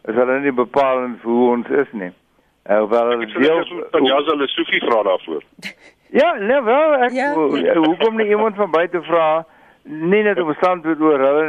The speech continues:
Speaker 1: nie, maar gebeure in die Afrikaanse gemeenskap, en dit sal interessant wees as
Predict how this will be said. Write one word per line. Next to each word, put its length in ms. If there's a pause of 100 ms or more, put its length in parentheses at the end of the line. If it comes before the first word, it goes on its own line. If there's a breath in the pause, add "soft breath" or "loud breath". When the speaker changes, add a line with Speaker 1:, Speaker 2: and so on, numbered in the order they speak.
Speaker 1:
nie, 80
maar 200
gebeure 600
in 80
die 120
Afrikaanse 580
gemeenskap, 540
en 320
dit 160
sal 200
interessant 520
wees 200 (500 loud breath)
as 120